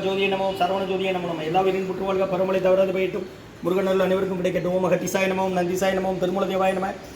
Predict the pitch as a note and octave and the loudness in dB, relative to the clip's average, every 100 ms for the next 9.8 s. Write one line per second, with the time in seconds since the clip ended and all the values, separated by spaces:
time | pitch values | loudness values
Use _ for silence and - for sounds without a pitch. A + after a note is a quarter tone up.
0 | - - E3 F#3+ F#3 F#3+ F#3+ F#3+ F#3+ F3+ | -18 -2 2 2 2 2 2 2 0 0
1 | F#3 G3 F#3 F#3+ F#3+ F#3 F#3 F3+ F#3 F#3+ | -2 0 0 0 0 0 0 0 0 0
2 | F#3+ F#3+ F#3+ F#3 F#3 F3 F#3+ F#3+ F#3 F3+ | 0 0 0 0 0 0 0 4 2 2
3 | F#3+ F#3+ F#3 F#3 E3+ E3 D3+ - - - | 0 -2 -2 -4 -6 -6 -6 -10 -14 -16
4 | - - F#3 F#3+ F#3+ F#3+ F#3 F#3 G3 F#3 | -14 -4 -2 0 2 2 2 0 0 0
5 | F#3 F#3+ F#3+ F#3+ F#3+ F#3 F3+ F3+ F#3 F#3+ | 2 2 2 2 2 2 0 0 2 0
6 | F#3 F#3+ F#3+ F#3 F#3 F#3+ F#3 F#3 F#3 F#3 | 2 2 2 0 -2 -2 0 0 0 -2
7 | - - - - F3 E3+ E3+ F#3+ G3 F#3 | -6 -10 -12 -2 -2 2 2 4 4 2
8 | F#3 F#3 F#3+ F#3 F#3 F#3+ F#3+ - F#3 F3+ | 0 0 0 0 0 2 0 0 -2 0
9 | F#3+ F#3+ F3+ F3+ F#3+ F#3+ F#3 | 0 0 0 0 0 0 -2